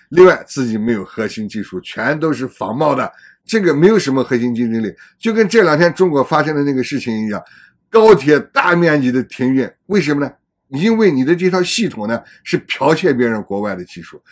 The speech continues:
那么这块一出现问题，整个系统就瘫痪了。那么我想，中国高铁这个问题啊，以后会出的更多的，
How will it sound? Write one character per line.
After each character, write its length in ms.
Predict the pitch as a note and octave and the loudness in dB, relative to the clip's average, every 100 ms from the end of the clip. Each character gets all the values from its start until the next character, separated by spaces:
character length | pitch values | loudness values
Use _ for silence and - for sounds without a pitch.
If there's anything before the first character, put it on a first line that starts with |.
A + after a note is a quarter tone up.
| _ - | _ 0
那 100 | G3 | 2
么 100 | G3 | 2
这 200 | A3+ G3 | 2 -2
块 160 | E3 | 0
一 180 | D3 G3+ | 0 0
出 160 | F#3 F3+ | 0 0
现 180 | F3+ F3 | 2 2
问 140 | D3 | 0
题， 180 | A2+ B2 _ _ _ | -2 -4 _ _ _
整 220 | - B2+ B2+ | -6 -2 0
个 120 | D3+ | -2
系 180 | - C#3+ | -2 -8
统 160 | F#2+ | -8
就 140 | F#2 F2 | -10 -12
瘫 180 | - F#2 | -14 -12
痪 140 | F#2 | -12
了。 100 | D#2+ _ _ _ _ | -14 _ _ _ _
那 80 | G#3+ | 2
么 80 | A#3+ | 6
我 140 | A3+ | 6
想， 240 | A#3 D#3+ D3 | 6 0 0
中 160 | A#3+ | -2
国 100 | G#3+ F#3 | 0 2
高 220 | B3 B3 | 4 4
铁 160 | E3 | 4
这 80 | D#3 | 0
个 80 | F3+ | 0
问 160 | F#3+ D3 | -2 -2
题 120 | C3 | -2
啊， 120 | A#2 - - _ | -4 -6 -18 _
以 200 | B2 C#3+ | -6 -4
后 300 | C#3+ B3 A3 | -2 2 2
会 200 | F3 G#3 | 2 -2
出 240 | D3 - G#3+ | -2 -6 0
的 120 | F#3 - | 0 0
更 220 | - A#3 | 0 2
多 160 | F3 F#3 | 4 4
的， 180 | D#3 | 4